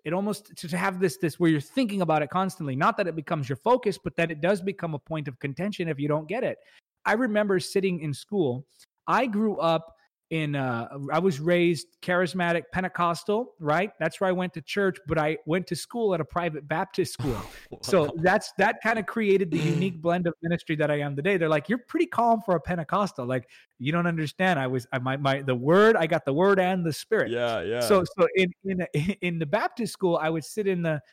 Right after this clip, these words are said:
Speaker 1: history classes. And it's not like today, uh, where, you know, you learn the history of, of the United States and the world, and it's just kind of from a secular agenda. But, but in that school, they allowed us to actually study Christian influence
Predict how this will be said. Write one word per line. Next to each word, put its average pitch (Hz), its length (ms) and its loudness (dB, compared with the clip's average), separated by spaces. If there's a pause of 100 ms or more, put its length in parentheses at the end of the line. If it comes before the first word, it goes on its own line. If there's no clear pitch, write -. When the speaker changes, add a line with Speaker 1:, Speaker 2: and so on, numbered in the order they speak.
Speaker 1:
history 240 400 -2
classes. 113 460 -4
And 165 140 -4
it's 147 140 -6
not 214 200 2
like 180 220 2
today, 143 480 0 (280)
uh, 139 140 0
where, 135 180 2
you 143 160 2
know, 135 80 0
you 131 180 0
learn 151 240 4
the 143 60 -2
history 151 600 -4
of, 131 240 -2
of 117 120 -4
the 131 60 -4
United 131 280 -4
States - 280 -8
and 131 80 -4
the 127 60 -4
world, 131 300 2
and 131 100 -4
it's 123 100 -6
just 123 140 -10
kind 147 160 -4
of 127 80 -6 (180)
from 143 160 -4
a 127 40 -4
secular 180 560 -2
agenda. 110 440 -4 (400)
But, 156 320 2
but 147 140 0 (300)
in 226 240 2
that 165 260 -2
school, 175 680 0 (280)
they 180 240 2
allowed 165 420 2
us 175 220 0
to 151 160 -4
actually 165 340 -4
study 160 420 -2
Christian 175 640 -4 (160)
influence 151 720 -6